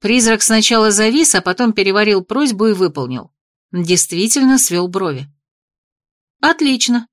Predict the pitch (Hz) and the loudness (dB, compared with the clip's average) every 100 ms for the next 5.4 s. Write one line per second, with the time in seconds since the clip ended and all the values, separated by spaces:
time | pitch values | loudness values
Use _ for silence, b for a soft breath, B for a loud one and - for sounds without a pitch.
0 | _ _ _ - 196 220 208 202 185 165 | _ _ _ -8 0 0 0 -2 -2 -6
1 | 165 _ _ _ _ _ _ _ - 202 | -10 _ _ _ _ _ _ _ -2 0
2 | 233 220 254 226 233 226 226 285 294 226 | 0 0 0 2 2 2 2 2 2 0
3 | 214 208 208 208 247 233 214 214 208 - | -2 0 0 0 0 0 0 0 -2 -4
4 | 190 151 143 156 170 175 170 160 160 190 | -2 -2 -4 -4 -2 0 -2 -2 -4 0
5 | 226 165 160 | 2 0 -4